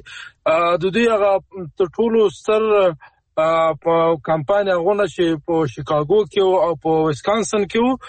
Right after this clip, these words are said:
او په میلواکي کې. هلته تمه کېده چې دوی به په خپل بهرنی سیاست باندې خبرې کوي او هغه د افغانستان، افغانستان به یوه برخه واوسي. ولی بدبختانه دوی د افغانستان په اړه هیڅ ونه ویل او یوازې د وتلو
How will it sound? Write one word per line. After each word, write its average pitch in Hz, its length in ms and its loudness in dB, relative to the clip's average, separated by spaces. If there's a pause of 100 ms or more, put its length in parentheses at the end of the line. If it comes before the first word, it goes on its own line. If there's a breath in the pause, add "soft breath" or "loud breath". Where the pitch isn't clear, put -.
(320 loud breath)
او 147 80 0
په 151 120 -2
میلواکي 175 480 0
کې. 139 500 -6
هلته 208 160 0
تمه 220 260 -2
کېده 214 280 0
چې - 240 -8
دوی 208 140 0
به 202 120 0
په 175 100 -10
خپل - 240 -4
بهرنی 175 420 0
سیاست 190 420 -2
باندې 190 160 0
خبرې 160 440 -4
کوي 226 260 0
او 202 180 2
هغه 196 180 0
د 202 40 2
افغانستان، 180 540 -2 (400 loud breath)
افغانستان 175 500 0
به 190 80 2
یوه 170 180 2
برخه 185 340 -2
واوسي. 123 380 -6 (320 loud breath)
ولی 190 180 2
بدبختانه 233 800 0
دوی 190 260 0
د 196 40 4
افغانستان 170 520 -2
په 170 140 -4
اړه 160 180 2
هیڅ 196 200 0
ونه 208 180 0
ویل 233 380 2 (200)
او 160 560 0 (420 soft breath)
یوازې 190 380 2
د - 20 -4
وتلو 208 720 2